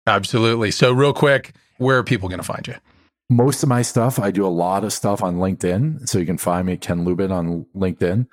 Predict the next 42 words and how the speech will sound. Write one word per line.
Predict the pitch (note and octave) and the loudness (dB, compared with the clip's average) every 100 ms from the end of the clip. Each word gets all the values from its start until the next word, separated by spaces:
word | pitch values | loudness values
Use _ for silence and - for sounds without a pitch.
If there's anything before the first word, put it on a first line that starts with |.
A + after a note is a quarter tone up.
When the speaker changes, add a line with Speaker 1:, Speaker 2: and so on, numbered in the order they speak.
| - - - _ | -12 -20 -20 _
Speaker 2:
You | A#2+ G2 | -2 0
can | F#2+ | 0
check | G#2 A2 | 0 2
out | F#2 | 0
my | F#2 | 0
website, | E2+ F2+ D#2+ G2 F#2 F#2+ - | 0 -2 -2 0 0 -2 -4
Executive | F2+ D#2+ F#2+ G2 E2+ | -6 -2 -2 0 0
Athletes, | E2+ E2+ G#2 G#2 - - - - - | 0 -2 -2 -2 -4 -10 -14 -18 -10
and | F2+ F2 F2 E2+ E2+ | -4 -2 -2 -2 0
my | F2 | -2
email | E2+ F#2 F#2 F#2 F2+ - - - _ _ - | 0 -2 0 0 -2 -6 -16 -20 _ _ -2
is | F2+ F2+ E2+ D#2 | 0 2 0 -4
ken | - G2+ F#2 | -4 -2 0
at | |
executive | F2+ D#2 F2 - F2 E2+ | -2 0 -2 0 0 0
athletes | E2+ - F#2 D#2+ - | -2 -2 -2 -4 -4
dot | F2+ E2+ | -4 -2
com. | E2+ E2+ B2 B2 - | -4 -2 -2 -6 -14
So | A2 - F2 E2+ E2 D#2 - | -12 -4 -2 0 -4 -6 -10
you | |
can | F2 F2 | -4 -2
email | F2+ F2+ F2 | 0 0 0
me | F2 F2 | -2 -2
there, | D#2 E2+ F2 F2 | -2 -2 -2 -2
whatever | E2+ E2+ E2 | -2 -2 -2
you | E2 | -2
want. | E2 G#2+ - _ _ _ _ _ - | -2 -2 -6 _ _ _ _ _ -4
Also, | F#2+ F#2+ - F2+ E2+ - | -2 -2 0 0 -2 -2
my | F#2 | -2
work | F2+ G2 - | 0 0 0
email | G2 F2 F2+ F#2 | -2 0 0 0
is | F2+ D2+ - | -2 -4 -4
K | F#2 | -4
Lubin | E2+ F2 E2+ E2 D2+ - | -2 -2 -2 -4 -8 -8
at | F#2+ | -6
Z | D2+ F2 | -2 -2
R | E2 | -2
G | D#2+ | -4
partners | D#2 - E2+ F2 D#2 | -4 -4 -2 -4 -4
dot | E2+ D#2 | -4 -4
com. | - D#2+ E2 E2+ | -4 -4 -4 -4
So | E2+ D#2+ | -4 -4